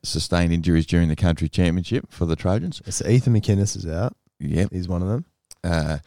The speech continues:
Speaker 1: Elikana Laupoo
Speaker 2: Yeah, he's
Speaker 1: and,
Speaker 2: gone.
Speaker 1: and Popo.
Speaker 2: Yeah.
Speaker 1: So they
Speaker 2: Are they out for a while?
Speaker 1: I think so, yeah.
Speaker 2: Yeah.
Speaker 1: And so there, there's some
Speaker 2: They're huge.
Speaker 1: there, there's some, a lot of punch in your,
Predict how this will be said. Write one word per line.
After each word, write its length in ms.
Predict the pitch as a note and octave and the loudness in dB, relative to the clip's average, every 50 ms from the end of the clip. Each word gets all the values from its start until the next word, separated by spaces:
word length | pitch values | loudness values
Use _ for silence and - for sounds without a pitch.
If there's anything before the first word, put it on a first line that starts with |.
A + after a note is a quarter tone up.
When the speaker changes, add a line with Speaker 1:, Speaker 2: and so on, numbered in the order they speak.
| - _ _ _ _ _ _ _ _ _ - | -16 _ _ _ _ _ _ _ _ _ -4
Speaker 1:
Elikana 560 | F2+ F2+ F2+ E2+ - F#2+ F2+ F2+ F2+ E2+ E2 | -2 0 0 0 0 0 0 0 2 2 0
Laupoo 640 | E2+ E2+ D#2+ D#2 - - F2+ F#2 D2+ - B2 C#3+ D3 _ _ | 2 2 0 0 0 0 0 0 0 -2 -2 -4 -6 _ _
Speaker 2:
Yeah, 240 | - G2 F#2+ G#2 A#2 - - _ - | -4 -2 0 0 0 -2 -4 _ -4
he's 160 | - - E2 | 0 2 2
Speaker 1:
and, 140 | D#2+ D#2+ D#2+ | 4 4 4
Speaker 2:
gone. 160 | F2+ A2+ C#3 - - - - - - | 4 2 2 0 -4 -12 -20 -12 -6
Speaker 1:
and 220 | - D#2+ D#2+ D2+ C#2+ | -2 -2 -2 0 2
Popo. 460 | - F2 F#2 F#2+ - A2 A2+ C#3+ D#3 - _ - - _ | 2 2 2 2 2 0 0 -2 -4 -6 _ -20 -12 _
Speaker 2:
Yeah. 260 | - G2+ F#2+ F2 D#2+ - - _ _ _ - | -2 -2 0 -2 -2 -4 -10 _ _ _ -4
Speaker 1:
So 300 | - - E2+ E2 D#2+ D#2+ D#2+ - - - - - - - _ _ | 0 2 4 4 4 4 2 -2 -10 -20 -20 -20 -20 -20 _ _
they 180 | - G2 G#2+ G2 | 2 2 2 2
Speaker 2:
Are 80 | - A#2 | 2 2
they 220 | A#2+ C3 C#3 C#3+ | 4 6 6 6
out 220 | C3+ A2 - - - | 6 4 2 0 -2
for 80 | - A2 | -2 0
a 80 | G#2 | 0
while? 320 | G2 F#2 F#2+ G#2+ C3 F#3+ - _ _ _ | 0 0 0 0 -2 -2 -4 _ _ _
Speaker 1:
I 80 | - E2 | -4 -2
think 220 | E2+ - F2 D#2 | 0 0 0 0
so, 160 | - - D2 C#2+ | 0 2 2 4
yeah. 240 | D2 D2 D2 D2 C#2 F2+ | 4 4 4 2 2 0
Speaker 2:
Yeah. 140 | F#2 F2 | 0 2
Speaker 1:
And 180 | E2 F2 E2+ F2+ | 2 2 2 2
so 140 | - G2+ F#2+ | 2 2 4
there, 180 | G#2+ A#2 A#2 | 6 4 4
there's 280 | - - A2 A#2+ A2 G2 | 4 2 2 4 4 4
some 200 | - - E2+ D#2 | 2 0 0 0
Speaker 2:
They're 80 | C#2+ A2 | -2 -6
huge. 440 | G#2 - - E2 F2 F#2 E2+ D#2 | -8 -8 -8 -6 -6 -6 -6 -2
Speaker 1:
there, 200 | - A2+ G#2+ F2+ | 2 4 4 4
there's 260 | - - A2+ A2 F#2+ - | 4 4 2 2 2 2
some, 220 | - D#2+ D2+ - - _ - - - _ | 0 -4 -4 -6 -12 _ -16 -16 -6 _
a 60 | - F2+ | 2 4
lot 160 | F#2+ G2 D#2+ | 4 4 4
of 60 | D2 | 4
punch 300 | - - E2+ E2+ D#2+ - | 2 2 2 0 0 -2
in 80 | D#2 D#2 | -2 -2
your, 80 | C#2 | -2